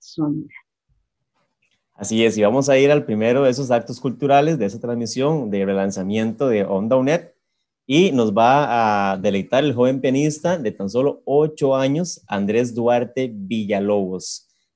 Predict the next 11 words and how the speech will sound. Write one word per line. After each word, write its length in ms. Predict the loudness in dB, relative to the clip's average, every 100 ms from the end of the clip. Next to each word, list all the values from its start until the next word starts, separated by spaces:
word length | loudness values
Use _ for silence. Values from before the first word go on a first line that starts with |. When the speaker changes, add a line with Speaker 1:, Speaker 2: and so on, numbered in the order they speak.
| _
Speaker 2:
Así 260 | -12 -12
que 260 | -2 -2 0
vamos 260 | 2 2 0
a 40 |
escuchar 340 | -4 -4 0
a 40 | 0
Andrés 320 | 2 2 0
con 160 | -4 -4
esta 360 | -4 -2 -2
linda 320 | 0 -2 -2 -2
interpretación 720 | -4 -8 -10 -8 -4 -4 -4